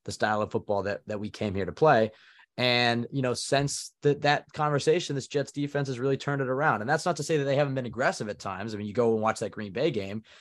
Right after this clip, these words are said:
and they trusted their corners in that game and they stacked the box and really tried to,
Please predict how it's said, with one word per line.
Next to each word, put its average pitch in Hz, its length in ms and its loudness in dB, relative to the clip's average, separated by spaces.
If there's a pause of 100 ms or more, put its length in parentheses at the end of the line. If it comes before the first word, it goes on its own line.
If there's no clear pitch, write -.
(180)
and 110 160 -6
they 110 120 -2
trusted 143 380 -2
their 151 80 4
corners 147 380 0
in 151 60 2
that 143 160 0
game 135 320 -2
and 104 120 -4
they 110 80 -2
stacked 113 460 -4
the 123 80 -2
box 127 340 2
and 104 100 -6
really 113 160 -2
tried 123 280 0
to, 113 160 0